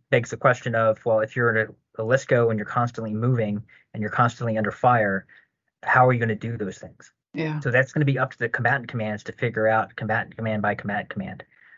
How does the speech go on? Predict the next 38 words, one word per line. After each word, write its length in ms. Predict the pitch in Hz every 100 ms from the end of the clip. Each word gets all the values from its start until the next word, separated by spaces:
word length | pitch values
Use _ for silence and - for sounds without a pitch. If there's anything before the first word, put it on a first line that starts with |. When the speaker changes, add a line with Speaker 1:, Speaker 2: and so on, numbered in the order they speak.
| _
Speaker 1:
which 280 | - 120 -
of 80 | 120
course 360 | - 117 110 -
will 100 | 110
lead 200 | 110 113
to 60 |
different 300 | 104 110 104
practices 520 | - 123 123 110 110 101
and, 140 | 107 -
and 180 | 113 104
T 120 | 127
T 100 | 117
Ps 240 | 123 107
over 160 | 107 101
time, 400 | - 196 135 139 - - _ -
which 240 | 120 -
will 80 | 113
then 400 | 120 117 120 120 _ _ _ -
draw 340 | 123 120 120
out 260 | 113 110 -
a 80 | -
criticism 500 | 135 120 117 110 110
that 180 | 110 -
we're 140 | 117
being 220 | 110 110
inconsistent 520 | 104 - 107 104 - 90
again. 200 | - - _ _ _ - _ _
So 380 | - 123 104 104 - _ -
there's 200 | 131 120
a 20 |
dilemma, 400 | 123 117 104 - _ _ -
but 220 | 117 - _ _ _ _
too 180 | - 175
early 220 | 165 156 147
to, 440 | 143 127 113 101
to, 320 | - 123 113 - _ _
to 120 | 123
judge 480 | 110 131 156 165 -